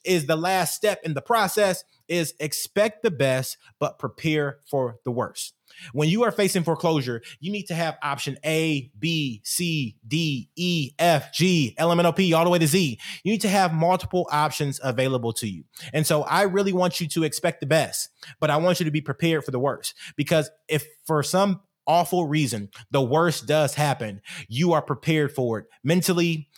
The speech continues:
financially, emotionally. All right. And so those are the twelve steps, y'all. The book is entitled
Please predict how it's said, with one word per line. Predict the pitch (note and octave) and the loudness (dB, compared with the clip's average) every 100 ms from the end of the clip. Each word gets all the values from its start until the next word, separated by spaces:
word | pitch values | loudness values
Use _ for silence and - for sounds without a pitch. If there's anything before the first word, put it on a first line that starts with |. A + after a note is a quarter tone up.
| _ | _
financially, | - C3+ C#3 D#3 D3+ D3 D3 C#3 C3 - - | -2 0 2 2 2 0 0 -2 -4 -14 -6
emotionally. | A#2+ C3 C#3+ - G2+ D2+ - | 0 2 2 0 -6 -10 -6
All | B2 | 0
right. | C#3 G3 A3 - - C#3+ | 2 2 0 -10 -20 -4
And | E3 | 0
so | F3+ D#3 | 0 0
those | B2 F#3+ C4 A3+ | 0 2 2 2
are | G#3 | 0
the | G3 | 0
twelve | G3+ F#3+ E3+ | 2 2 2
steps, | F3 D3 - | 0 -2 -2
y'all. | C3 C3 B2+ - D#3 | -2 0 -4 -4 -4
The | |
book | C#3 C4 C#4 | 2 2 2
is | F#3+ | 0
entitled | F#3+ F3 F#3 E3 C#3 | 0 2 2 2 -2